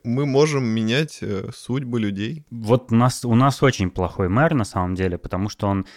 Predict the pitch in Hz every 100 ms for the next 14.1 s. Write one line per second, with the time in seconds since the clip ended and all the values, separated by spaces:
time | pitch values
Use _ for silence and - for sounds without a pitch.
0 | - - 98 95 98 107 104 101 110 147
1 | 120 131 143 156 165 160 156 147 143 143
2 | 147 - 135 127 117 127 120 135 139 -
3 | 135 131 117 113 - 143 220 - 127 104
4 | 98 104 107 107 117 156 156 - 104 -
5 | 98 113 131 135 110 95 95 101 123 101
6 | 98 101 101 104 98 98 82 85 90 151
7 | - - 95 87 - 90 110 139 120 95
8 | - 92 92 87 - - - - 95 95
9 | 131 127 107 98 110 92 - - - 147
10 | - 101 90 90 95 95 95 107 110 92
11 | 107 - 95 127 113 - 95 90 92 87
12 | 82 95 87 85 - 95 82 80 80 _
13 | _ - 107 104 98 92 98 85 80 80
14 | -